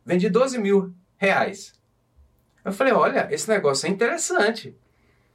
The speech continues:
Se do jeito que eu tô fazendo aqui, mais ou menos esse negócio tá, tá vendendo, se eu entrasse na fórmula lançamento e tentasse, é, adaptar ao mercado, pode ser que funcionasse."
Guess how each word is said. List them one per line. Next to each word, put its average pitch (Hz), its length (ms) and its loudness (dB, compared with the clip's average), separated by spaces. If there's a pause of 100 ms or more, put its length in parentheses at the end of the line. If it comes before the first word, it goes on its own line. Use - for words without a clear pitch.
(320)
Se - 220 0
do 208 140 4
jeito 262 200 -2
que 330 60 -8
eu - 40 -6
tô 294 100 -2
fazendo 185 520 0
aqui, 127 460 -6 (960)
mais 269 280 0
ou 262 100 2
menos 208 240 2
esse 196 120 -4
negócio 180 420 2
tá, 165 340 2
tá 170 160 2
vendendo, 165 720 -4 (720)
se - 160 -8
eu 359 100 0
entrasse 214 380 0
na 180 120 2
fórmula 139 720 0 (120)
lançamento 160 520 -4
e 156 40 -10
tentasse, 190 440 -2 (300)
é, 151 320 2
adaptar 175 500 0
ao 165 120 0
mercado, 156 460 -4
pode 277 240 -2
ser 220 200 0
que 226 100 -8
funcionasse." 320 760 -6